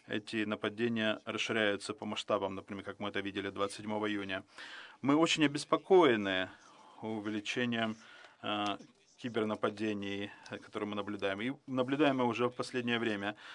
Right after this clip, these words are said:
И, э, э, нато приняло решение, сейчас реализует, э, программу,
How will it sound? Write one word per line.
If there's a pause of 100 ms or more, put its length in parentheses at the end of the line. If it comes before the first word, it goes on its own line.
(160)
И,
э, (200)
э,
нато (200)
приняло
решение,
сейчас
реализует,
э, (1080)
программу,